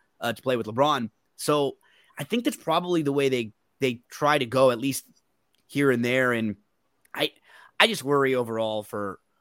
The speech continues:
for Miami. Like, I know we've done this with them in each of their series, but I never thought,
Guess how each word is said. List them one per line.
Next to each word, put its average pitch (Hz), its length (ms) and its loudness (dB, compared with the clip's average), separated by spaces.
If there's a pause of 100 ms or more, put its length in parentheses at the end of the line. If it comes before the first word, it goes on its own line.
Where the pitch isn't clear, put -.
(180)
for 131 140 -2
Miami. 107 580 -2
Like, 113 300 -4
I 165 80 0
know 151 160 4
we've 143 160 2
done 135 180 0
this 139 200 -6
with 127 120 -6
them 127 180 0
in 120 140 -6
each 139 200 -8
of 123 80 -2
their 110 140 -4
series, 127 520 -6
but 117 220 0 (400)
I 180 140 4
never 233 260 0
thought, 160 360 2